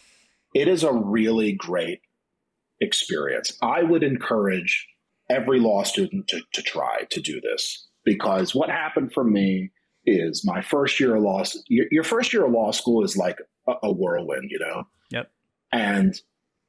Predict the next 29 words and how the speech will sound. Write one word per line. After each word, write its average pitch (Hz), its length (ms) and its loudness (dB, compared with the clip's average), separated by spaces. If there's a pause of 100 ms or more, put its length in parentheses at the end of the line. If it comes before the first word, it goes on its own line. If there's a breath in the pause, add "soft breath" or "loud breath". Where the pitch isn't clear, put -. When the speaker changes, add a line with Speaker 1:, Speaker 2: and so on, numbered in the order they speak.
(100)
Speaker 1:
that 139 300 -2
summer 151 420 2
that 117 140 0
I 104 140 -2
spent 110 380 -2
with 95 180 -4
this 98 180 0
judge, 76 560 -2
and 113 140 -4
he 131 180 2
was 101 160 2
a, 92 60 0
ph-, - 340 -4 (320)
all 151 260 4
of 139 60 0
these 113 200 2
judges, 82 680 -8 (580)
they 110 260 0
have, - 260 -2 (140)
are 104 120 -2
just 98 200 -2
phenomenal 107 800 2
thinkers 69 680 -4 (320 soft breath)
and 107 160 -2
have 101 260 -2
really 135 720 4
forced 117 600 0
me 87 440 0
to, 80 580 0